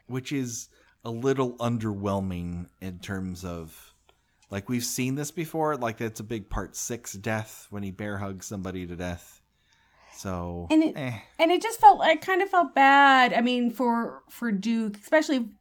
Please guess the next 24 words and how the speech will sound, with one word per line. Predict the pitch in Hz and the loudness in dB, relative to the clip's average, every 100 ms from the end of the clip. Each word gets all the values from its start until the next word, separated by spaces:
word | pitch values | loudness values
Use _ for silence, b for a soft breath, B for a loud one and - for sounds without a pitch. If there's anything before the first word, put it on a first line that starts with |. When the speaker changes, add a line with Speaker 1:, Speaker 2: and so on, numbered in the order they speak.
| 226 | -6
Speaker 2:
w-, | 214 220 208 | -4 -4 -4
if | 226 | -4
they | 247 220 | -2 0
had | 220 226 | 2 4
actually | 208 208 214 202 | 2 0 -2 -2
given | 220 190 | -2 0
us | 202 202 | 2 2
more | 202 185 | 2 0
of | |
a | 180 | 2
backstory | 180 185 - 202 160 202 | 2 0 -2 -4 -4 -6
for | - | -4
him, | 214 185 185 208 B B | -4 -4 -6 -10 B B
that | 226 208 | 6 6
he | 208 233 233 226 233 233 B _ | 4 2 4 2 2 0 B _
had | 254 220 196 | 4 4 4
put | 240 - | -2 -2
all | 202 214 | 0 2
of | 226 202 | 0 2
this | 208 202 202 - b b b _ | 4 4 2 -6 b b b _
effort | 220 214 233 208 202 - _ - | 0 2 2 2 2 0 _ -4
to, | - 220 208 202 196 190 180 - - | 2 4 6 6 6 4 2 -2 -8
you | 196 175 | -6 -4
know, | 135 92 71 | -4 -6 -10